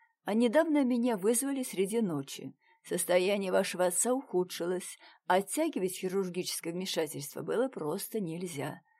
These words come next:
Он, как всегда, Аслан качнул головой, считает себя железным человеком, но даже у роботов бывают сбои. Во время операции произошла внезапная остановка сердца.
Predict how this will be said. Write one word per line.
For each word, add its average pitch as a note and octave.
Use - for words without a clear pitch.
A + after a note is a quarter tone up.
Он, B3
как G3+
всегда, D#3
Аслан F3+
качнул E3
головой, D3+
считает F#3+
себя E3
железным D#3+
человеком, D#3
но -
даже A3+
у G#3
роботов F#3
бывают D#3+
сбои. D#3+
Во D#3
время A#3+
операции C4
произошла G3+
внезапная A#3
остановка G3+
сердца. D#3+